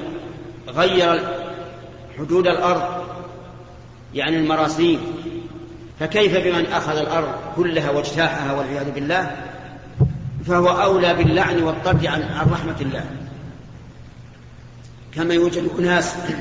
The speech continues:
يعتدون على أراضي غيرهم يأخذونها بالباطل ويدعون أنها لهم، وربما يأتون بشهود زور يشهدون لهم فيحكم لهم بذلك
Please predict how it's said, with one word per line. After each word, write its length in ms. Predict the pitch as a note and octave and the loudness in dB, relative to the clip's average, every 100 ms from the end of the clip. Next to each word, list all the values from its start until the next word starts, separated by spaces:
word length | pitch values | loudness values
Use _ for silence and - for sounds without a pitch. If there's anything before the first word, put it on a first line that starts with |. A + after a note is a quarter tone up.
| - D3 | -8 -2
يعتدون 480 | D3+ D#3 D#3 F3+ F3 | -2 0 4 4 6
على 220 | D#3+ D#3+ | 4 4
أراضي 500 | C#3+ D#3 E3+ E3+ D3+ B2 - - - - - - | 2 4 2 2 -2 -4 -8 -10 -12 -14 -14 -4
غيرهم 460 | D#3 F3+ D#3 B2+ A2+ - - - - - - - - - - | 4 6 4 0 -4 -8 -10 -10 -12 -14 -16 -16 -18 -16 -6
يأخذونها 540 | - D#3 D#3+ E3+ D#3+ | -6 -2 2 4 2
بالباطل 540 | D#3 D3+ E3+ E3+ E3+ C#3 C3+ B2+ | 2 4 6 6 4 0 -4 -2
ويدعون 480 | D3 D3+ D#3+ D#3 D#3 | -2 0 0 2 2
أنها 380 | D#3 D#3 D3 | 2 2 2
لهم، 360 | D3+ E3 F3+ D3 - - - - - - - - C#3 | 4 6 4 2 -4 -8 -10 -12 -14 -16 -16 -10 0
وربما 500 | E3 F3 D3 E3+ E3+ | 2 2 2 4 4
يأتون 360 | E3 E3 F3 | 4 2 2
بشهود 540 | D#3 D#3 D#3+ E3 E3 D#3 | 0 0 2 4 4 2
زور 420 | F3 F3+ E3 - - - - - - C#3+ | 4 4 2 -2 -6 -6 -8 -10 -10 -6
يشهدون 460 | C#3+ D3 D#3+ D#3+ | -4 -2 0 0
لهم 400 | D#3 E3 E3+ D3+ - - - - - - - - - - - - - - | 2 2 4 2 -2 -8 -10 -12 -14 -14 -16 -16 -18 -18 -18 -20 -18 -6
فيحكم 480 | D3+ F3 E3+ F3 E3+ | 0 2 0 0 2
لهم 200 | E3+ D#3 | 4 2
بذلك 540 | D3+ D3 D#3 F3+ G3+ | 0 2 4 4 2